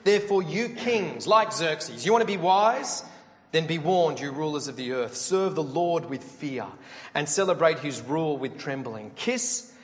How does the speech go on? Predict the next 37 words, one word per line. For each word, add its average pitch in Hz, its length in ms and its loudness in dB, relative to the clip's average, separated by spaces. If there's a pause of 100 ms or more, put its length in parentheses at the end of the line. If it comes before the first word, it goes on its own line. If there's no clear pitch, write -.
(100)
his 226 380 0 (200)
son, 135 460 0 (300)
or 175 160 4
he 202 140 2
will 190 120 2
be 180 300 -4
angry 170 460 -2
and 160 200 -2
you, 151 120 -10 (380)
uh, 151 40 -2 (100)
angry, 139 400 -4 (760)
and 175 140 -2
your 190 220 2
way 175 320 4
will 151 160 0
lead 160 260 -4
to 156 100 -8
your 156 240 0
destruction. 139 680 -6 (260)
For 165 180 2
his 147 200 -4
wrath 196 300 0
can 151 120 -6
flare 185 380 -4
up 175 140 0
in 160 160 -6
a 151 60 -4
moment, 123 480 -8 (300)
but 156 220 -4
blessed 175 360 -2
are 156 140 2
all 165 320 4
who 135 140 -6
take 139 320 -4
refuge 156 480 -4
in 139 160 -12
him." 110 260 -14